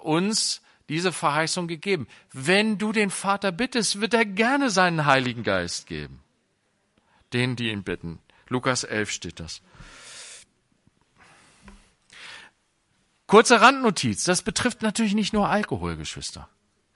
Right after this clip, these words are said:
Wir, wir werden jetzt ein neues Cannabis-Gesetz bekommen. Und das heißt, dass jeder hier einfach dann auch ganz entspannt, ne,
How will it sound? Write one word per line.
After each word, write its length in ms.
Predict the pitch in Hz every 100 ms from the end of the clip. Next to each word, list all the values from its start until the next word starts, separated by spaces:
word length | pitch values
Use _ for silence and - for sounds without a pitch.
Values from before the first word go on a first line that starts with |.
| _ - - _ _ _
Wir, 160 | 143 147 -
wir 240 | 139 151 175
werden 180 | 202 214
jetzt 220 | 190 -
ein 80 | 170
neues 280 | 175 165
Cannabis-Gesetz 840 | - 190 214 170 131 - 107 110 -
bekommen. 500 | 107 - 98 156 220 - - - -
Und 100 | 151
das 220 | 170 139
heißt, 540 | 196 226 190 - - - _ _ _ -
dass 360 | 139 170 - -
jeder 720 | 131 131 190 247 240 240 -
hier 680 | - - 196 214 214 214 -
einfach 360 | 160 190 190 165
dann 280 | 180 190
auch 520 | - 156 190 196 - - _ _ _ _ _ _ _
ganz 260 | 143 185 165
entspannt, 800 | 160 143 - 196 226 - - - - _ _
ne, 320 | 110 147 220